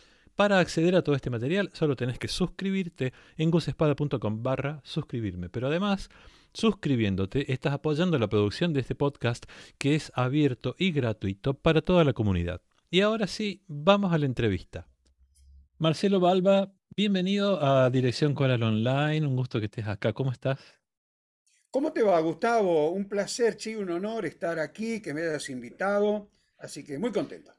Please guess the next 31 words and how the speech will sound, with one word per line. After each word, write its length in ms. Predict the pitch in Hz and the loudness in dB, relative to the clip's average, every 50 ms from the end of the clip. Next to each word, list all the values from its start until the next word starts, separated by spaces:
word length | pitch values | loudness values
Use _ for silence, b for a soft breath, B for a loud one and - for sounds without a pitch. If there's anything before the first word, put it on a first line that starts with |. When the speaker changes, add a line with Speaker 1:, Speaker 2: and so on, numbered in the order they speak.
| _ _ _ _ _ _ _ _ | _ _ _ _ _ _ _ _
Speaker 1:
Buenísimo. 1040 | 220 202 190 139 120 113 117 117 113 110 107 104 101 95 - - - 101 98 95 - B B B B B B B B B B B B B | -18 -8 -4 -2 -2 0 2 0 0 0 0 -2 -4 -6 -8 -12 -10 -10 -10 -10 -12 B B B B B B B B B B B B B
Em, 600 | - 160 156 151 147 147 143 143 139 139 139 - _ _ _ _ _ _ _ _ _ _ _ _ _ _ - | -4 -2 -2 0 0 -2 -2 -2 -2 -4 -4 -8 _ _ _ _ _ _ _ _ _ _ _ _ _ _ -2
para 180 | - 160 156 | -2 0 0
comenzar, 600 | 165 175 165 170 175 165 - - 233 185 196 196 - _ _ _ _ _ _ _ _ _ _ _ _ _ _ _ | 2 0 0 0 0 -2 -2 -2 -2 -2 -2 -4 -10 _ _ _ _ _ _ _ _ _ _ _ _ _ _ _
a 100 | - 127 | -4 -4
mí 80 | 135 143 | -2 -2
me 80 | 143 139 | 0 0
gustaría, 560 | 135 123 - - 131 123 123 131 139 156 147 | -2 -2 0 0 0 0 0 0 0 0 0
porque, 460 | 147 135 113 - - 110 107 98 - - | 0 -2 -4 0 0 -2 -2 -2 -4 -6
eh, 420 | 113 110 110 101 98 98 95 95 92 | -4 -4 -2 -2 -4 -4 -6 -8 -8
bueno, 400 | 104 104 101 104 113 123 120 110 | -10 -14 -12 -6 -2 -2 0 0
el 80 | 104 101 | 0 0
podcast 500 | 139 143 139 - 160 143 127 - - - - 104 | -2 -4 -2 0 0 0 0 -2 -8 -14 -14 -8
se 160 | - - 117 | -4 -4 -4
escucha, 600 | - - 143 139 - - 139 127 113 104 104 107 | -2 -2 -4 -4 -2 -2 0 2 2 2 0 0
eh, 340 | 104 101 98 92 90 87 101 B B B B B B B B B B _ _ _ _ - | -2 -2 -2 -2 -6 -8 -12 B B B B B B B B B B _ _ _ _ -12
sobre 260 | - - 156 165 170 | -2 0 0 0 2
todo 140 | 226 233 214 | 0 0 2
en 80 | 185 | 2
Argentina, 420 | 175 - - 127 120 127 120 110 101 | 2 2 0 -2 -2 0 0 -2 0
pero 220 | 104 107 104 98 | 0 0 -2 0
también 260 | - 107 104 135 156 | 0 -2 -2 0 0
en, 140 | 160 143 123 107 | -2 -2 -2 -4
en 340 | 110 107 107 101 95 90 90 | -4 -4 -2 -2 -4 -6 -4
países 340 | - 104 101 104 - - 113 | -4 -4 -4 -2 -4 -4 -4
de 80 | 117 110 | -4 -4
Latinoamérica 1040 | 104 92 107 101 110 110 113 120 123 127 123 120 117 113 113 101 - - 101 98 | -4 -4 -4 -4 -4 -4 -4 -4 -6 -6 -4 -4 -2 -2 -4 -4 -4 -6 -6 -4
y, 160 | 98 95 92 - | -4 -4 -6 -8
y 260 | - 101 98 95 92 | -8 -8 -6 -6 -6
en 120 | 92 98 | -6 -6
España, 840 | 95 95 - _ - 143 143 143 139 135 131 131 131 131 139 165 | -8 -8 -10 _ -6 -4 -4 -2 -2 -4 -4 -4 -4 -4 -4 -6